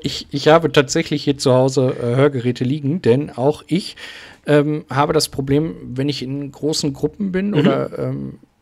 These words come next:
Speaker 1: in, in großen Räumen, dann höre ich sehr schlecht. Ähm, ich habe mittlerweile, was heißt mittlerweile? Ich habe, ähm, schon relativ lange, seit frühester Kindheit irgendwann, hab ich angefangen, von den Lippen zu lesen und hab das zur Perfektion ausgebaut. Also mittlerweile kann ich ganz gut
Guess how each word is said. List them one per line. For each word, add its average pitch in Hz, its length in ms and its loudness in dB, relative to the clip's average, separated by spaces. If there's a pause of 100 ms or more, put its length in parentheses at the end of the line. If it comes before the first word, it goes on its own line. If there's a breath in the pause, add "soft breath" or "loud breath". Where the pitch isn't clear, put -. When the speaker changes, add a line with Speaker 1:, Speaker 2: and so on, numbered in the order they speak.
(120)
Speaker 1:
in, 127 200 -4
in 131 220 -6
großen 135 360 0
Räumen, 143 360 0
dann 131 200 -2
höre 160 160 2
ich - 220 -8
sehr 131 280 -4
schlecht. - 460 -6 (520 loud breath)
Ähm, 131 240 0
ich 131 140 -4
habe 151 140 0
mittlerweile, 143 680 2
was - 160 -12
heißt - 200 -14
mittlerweile? 90 400 -10
Ich - 140 -12
habe, - 120 -12 (180)
ähm, 98 600 -10 (840)
schon 98 460 -10 (220)
relativ 101 400 -6
lange, 110 420 -4
seit 107 240 -8
frühester - 340 -8
Kindheit 120 440 -4
irgendwann, 107 500 -10
hab - 160 -16
ich - 220 -14 (100)
angefangen, 113 460 -10
von 104 160 -10
den 101 100 -10
Lippen 135 300 -8
zu - 160 -6
lesen 127 380 -2 (540 loud breath)
und 113 260 -6
hab 117 140 -8
das - 300 0
zur - 180 -4
Perfektion 139 680 2
ausgebaut. 135 640 4
Also 127 160 0
mittlerweile 117 460 2
kann 117 140 -4
ich 113 80 -4
ganz 107 220 -6
gut 135 200 -4